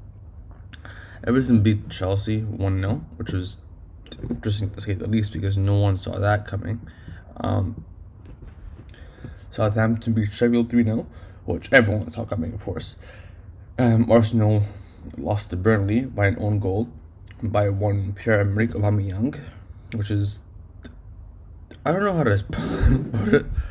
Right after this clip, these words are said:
I think it's kinda sad. Um, and then, of course, the most boring match of the whole thing was Manchester United drawing against Manchester City, as both teams are completely terrible.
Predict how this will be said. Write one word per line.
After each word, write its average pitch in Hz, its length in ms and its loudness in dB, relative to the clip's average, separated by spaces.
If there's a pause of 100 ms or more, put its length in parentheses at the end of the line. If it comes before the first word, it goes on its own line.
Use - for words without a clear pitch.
(280)
I 110 80 2
think - 220 -2
it's 120 100 4
kinda 101 260 6
sad. 98 400 -2 (640)
Um, 95 680 4 (960)
and 101 480 4
then, 98 580 4 (160)
of 113 120 -4
course, 101 260 4
the 107 60 2
most 101 340 2
boring 101 480 4
match 98 260 0
of 90 80 0
the 95 60 2
whole 98 300 2
thing 101 360 2
was 98 160 4
Manchester 98 500 0
United 98 420 2
drawing 95 320 2
against 98 160 -2
Manchester 95 280 -4
City, 104 400 -2 (360)
as - 140 -8
both 104 300 2
teams 90 220 -2
are - 20 -4
completely 98 380 -4
terrible. 101 420 -4